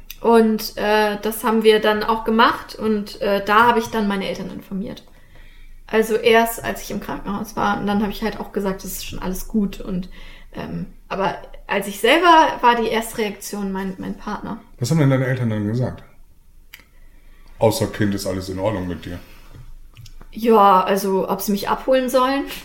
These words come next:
Speaker 1: Der Unfall war ja auch, äh, in Hannover, also knapp für die, die die Strecke jetzt nicht so <laughs> kennen, aber das sind ja auch mal knapp anderthalb Stunden, ähm, ob sie mich abholen sollen. Und da hab ich aber auch gesagt, „Nee, mein Freund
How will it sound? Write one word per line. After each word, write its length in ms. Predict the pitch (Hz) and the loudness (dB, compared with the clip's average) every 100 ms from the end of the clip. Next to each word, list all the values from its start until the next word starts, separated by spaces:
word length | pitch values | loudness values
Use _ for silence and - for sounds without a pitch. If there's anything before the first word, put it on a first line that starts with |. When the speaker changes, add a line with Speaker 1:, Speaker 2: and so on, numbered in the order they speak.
| - - - | -16 -20 0
Speaker 1:
Der 160 | 202 285 | 2 4
Unfall 360 | 233 208 196 | 2 0 2
war 140 | 196 208 | 4 4
ja 200 | 202 - | 4 4
auch, 400 | 208 190 190 - | 4 4 0 -4
äh, 400 | 196 190 175 - | 0 2 2 0
in 180 | 185 208 | 0 0
Hannover, 480 | 190 202 277 240 | 0 0 0 0
also 380 | 220 208 214 202 233 - - | 0 0 -2 -4 -6 -12 -16
knapp 320 | - 214 208 - - - - - - - | -10 -6 -6 -8 -18 -16 -16 -14 -14 -16
für 140 | - 196 | -8 -6
die, 180 | 196 185 | -4 -4
die 200 | 202 190 | -4 -4
die 220 | 196 190 | -4 -4
Strecke 340 | - 202 202 | -6 -10 -8
jetzt 180 | - - | -8 -6
nicht 140 | 214 | -6
so 80 | 214 | -6
<laughs> 0 | |
kennen, 400 | 208 - 269 247 247 - - - | -6 -2 0 0 -2 -8 -12 -2
aber 500 | 208 214 220 214 - | 2 6 6 6 2
das 180 | 196 202 | -2 -2
sind 100 | 214 | -2
ja 120 | 202 - | -2 -2
auch 160 | 202 | -4
mal 160 | 196 185 | -6 -6
knapp 340 | - - - | -6 -10 -6
anderthalb 400 | 208 214 - 240 | -4 -4 -4 -8
Stunden, 560 | - 262 247 233 254 269 - - - - - - | 0 0 0 -4 -6 -8 -14 -16 -20 -20 -14 -4
ähm, 380 | 226 233 214 196 | 0 0 0 -2
ob 120 | 208 | -4
sie 100 | 208 | -4
mich 180 | 202 - | -2 0
abholen 380 | 247 - 277 269 | 0 2 2 4
sollen. 400 | 254 262 262 240 | 4 6 4 4
Und 100 | 214 | 2
da 100 | 220 | 2
hab 80 | 220 | 0
ich 80 | 214 | 0
aber 140 | 208 | 2
auch 100 | 254 | 2
gesagt, 340 | 233 226 226 | 2 2 2
„Nee, 340 | 233 247 247 254 | 2 2 2 -2
mein 340 | 220 214 220 208 | -4 -2 -2 -4
Freund 280 | - 233 | -2 -4